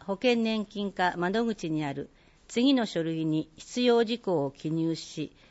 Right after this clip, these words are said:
藤沢年金事務所または同課に提出。国民年金保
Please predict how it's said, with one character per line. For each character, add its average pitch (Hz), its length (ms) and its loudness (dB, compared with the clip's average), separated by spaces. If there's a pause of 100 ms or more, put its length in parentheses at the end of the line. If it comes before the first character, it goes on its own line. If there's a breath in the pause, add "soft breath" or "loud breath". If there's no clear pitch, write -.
(120 soft breath)
藤 214 260 -2
沢 208 400 2
年 220 240 0
金 214 240 -4
事 185 60 -10
務 196 180 -2
所 - 320 -4 (160)
ま 185 120 -4
た 202 160 0
は 160 300 2
同 226 220 2
課 170 120 -4
に 139 120 -2
提 135 240 -6
出。 - 380 -14 (920)
国 233 260 2
民 240 220 2
年 226 200 0
金 220 260 -2
保 202 80 -2